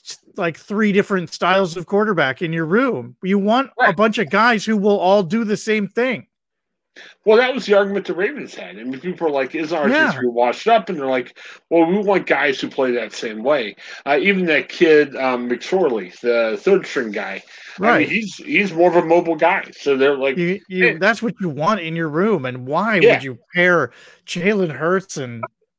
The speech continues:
Speaker 1: Joe Flacco in the same quarterback room? It makes no sense at all.
Speaker 2: Yeah. Yeah. Well,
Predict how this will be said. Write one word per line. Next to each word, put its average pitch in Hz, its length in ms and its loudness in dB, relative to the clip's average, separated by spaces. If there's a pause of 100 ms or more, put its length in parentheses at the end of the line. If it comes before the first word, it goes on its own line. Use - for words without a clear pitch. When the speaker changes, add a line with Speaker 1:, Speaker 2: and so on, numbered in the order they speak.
(320)
Speaker 1:
Joe 202 240 -2
Flacco 165 640 -2
in 123 100 -6
the 131 80 -8
same 151 320 -8
quarterback 147 520 -2
room? 117 180 -6
It 110 180 -18
makes 160 240 -8
no 151 280 0
sense 160 360 -2
at 120 80 0
all. 120 360 -2 (840)
Speaker 2:
Yeah. 143 280 0 (720)
Yeah. 107 240 -6 (1500)
Well, 160 380 2